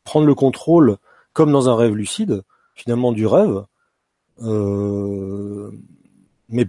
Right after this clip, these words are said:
pour ça, il faut peut-être, euh, prendre conscience que déjà cette, euh, existence qu'on appelle, euh, euh, qu'on prend pour la réalité, euh, c'est, c'est, c'est juste, euh, une sorte de rêve en fait.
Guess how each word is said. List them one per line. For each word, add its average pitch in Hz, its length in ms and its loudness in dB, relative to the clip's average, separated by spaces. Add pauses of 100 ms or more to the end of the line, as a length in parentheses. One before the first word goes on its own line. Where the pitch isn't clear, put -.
(800)
pour 107 160 -4
ça, 165 160 4
il 160 60 2
faut 117 140 -2
peut-être, - 340 0 (160)
euh, 110 140 2
prendre 143 280 -2
conscience 160 460 -2
que 135 100 0
déjà 127 380 2 (400)
cette, - 380 -6
euh, 117 640 -4
existence 131 600 -2
qu'on 113 220 -4
appelle, 110 340 0
euh, 98 400 -4 (480)
euh, 113 120 -12
qu'on 113 140 -12
prend 131 160 -2
pour - 160 -4
la 110 140 4
réalité, 110 600 0 (420)
euh, 104 220 -4
c'est, 120 420 2
c'est, 113 300 -4
c'est 104 180 -4
juste, 131 340 -8
euh, 90 1000 -8 (560)
une 101 300 -12
sorte - 240 -4
de 110 120 0
rêve 165 220 6
en 107 80 2
fait. - 280 -4